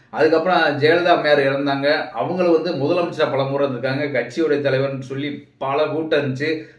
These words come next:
கடவுளா டாக்டர் கலைஞர் அவர்கள், அவர்கள் இறக்கும் போது அதே மாதிரி தான். அதுக்கப்புறம் எந்த தடவையும் முதல்வரே கிடையாதுங்க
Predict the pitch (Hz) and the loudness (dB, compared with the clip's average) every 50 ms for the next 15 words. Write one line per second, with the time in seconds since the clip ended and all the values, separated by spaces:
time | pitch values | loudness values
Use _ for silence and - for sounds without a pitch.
0 | _ _ - 131 147 151 170 170 165 165 165 165 156 156 151 139 135 131 123 - | _ _ -2 2 2 4 4 4 4 2 2 2 2 2 2 2 2 0 0 2
1 | 139 147 160 160 147 151 147 147 - 139 147 170 190 202 196 185 165 143 135 127 | 2 2 2 2 2 0 -4 -4 -2 0 2 2 2 2 2 4 4 4 2 0
2 | 123 123 120 107 - - 101 113 123 165 175 170 185 175 170 160 156 156 151 - | 0 -2 -4 -8 -12 -10 -8 -4 -2 -2 0 0 2 2 2 2 2 2 -2 -4
3 | 147 147 151 160 160 143 - 139 143 143 139 131 120 127 127 127 120 - - - | -8 -6 -2 0 0 0 2 0 0 0 0 -2 -2 -2 -4 -4 -6 -8 -12 -16
4 | _ _ _ _ - - 117 120 117 - - 131 131 131 131 196 190 170 170 - | _ _ _ _ -10 -8 -8 -6 -6 -4 -2 -2 -2 2 4 6 6 6 6 4
5 | - - - - 107 117 123 123 143 160 170 180 202 202 196 214 185 - 170 170 | 0 -4 -12 -20 -20 -18 -8 2 4 4 4 4 2 2 4 4 6 6 6 4
6 | 175 180 180 175 - - - 127 127 131 143 151 170 170 170 165 160 175 175 156 | 4 2 0 -2 -4 -6 -8 -6 -4 -2 2 4 4 4 6 6 4 4 4 2
7 | 135 135 131 127 123 120 120 | 2 2 0 0 -2 -6 -10